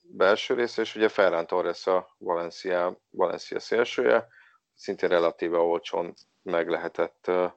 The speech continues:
szerezni, tehát arra is nagyon kíváncsi leszek, hogy a Manchester City hogyan teljesít.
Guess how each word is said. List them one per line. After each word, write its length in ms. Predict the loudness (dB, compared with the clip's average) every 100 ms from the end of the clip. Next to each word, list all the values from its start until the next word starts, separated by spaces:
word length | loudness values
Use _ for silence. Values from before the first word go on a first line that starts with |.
| _ _ _ _ _ _ _ _ _ _ _ _ _ _ _
szerezni, 600 | -4 2 6 6 4 -2
tehát 220 | 2 4
arra 140 | 6 4
is 140 | 0
nagyon 180 | -6 -6
kíváncsi 340 | -6 -6 -4
leszek, 320 | -8 -4 -6
hogy 100 | -4
a 40 | -2
Manchester 500 | -2 -4 -10 -8 -8
City 460 | -10 -8 -6 -6 -10 _ _
hogyan 380 | -4 -2 -2 0
teljesít. 720 | 2 6 4 2 -2 -2